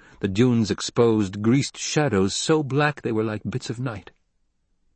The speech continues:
And the flatness. His mind searched for something tall in that landscape.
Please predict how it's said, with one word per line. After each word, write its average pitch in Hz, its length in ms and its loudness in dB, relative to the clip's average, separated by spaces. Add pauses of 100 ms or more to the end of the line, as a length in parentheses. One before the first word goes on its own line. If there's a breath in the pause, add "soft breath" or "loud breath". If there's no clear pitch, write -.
(600)
And 104 120 -4
the 92 80 -4
flatness. - 880 -10 (2000 soft breath)
His 120 180 2
mind 127 500 2
searched - 440 -2
for - 160 -4
something 143 440 -4
tall 98 480 -2
in 85 100 -6
that 82 200 -4
landscape. 90 500 -6